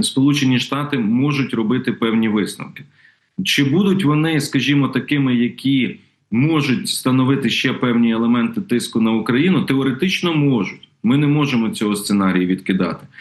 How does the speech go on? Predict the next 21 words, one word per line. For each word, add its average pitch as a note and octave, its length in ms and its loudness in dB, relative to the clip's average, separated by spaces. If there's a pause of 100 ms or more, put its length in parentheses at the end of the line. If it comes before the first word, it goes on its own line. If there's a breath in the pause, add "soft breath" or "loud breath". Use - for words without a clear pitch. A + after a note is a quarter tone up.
(200 loud breath)
Чи - 160 2
може E3+ 300 4
бути D3+ 260 2
призупинення C3+ 920 2 (680)
допомоги? C#3 680 2
Мені B2+ 320 4
би E3+ 120 0
особисто B2 560 -2
цього C3+ 240 0
не C3 120 2
хотілося, A2 640 0
як G2 260 0
і G2 140 -4 (380 loud breath)
нашим A#2 380 2
побратимам A2 640 2
і G#2+ 60 0
посестрам A2 600 0
в G2+ 60 2
армії. E2+ 360 0
Звичайно, C#3+ 500 0
ні. A2+ 340 2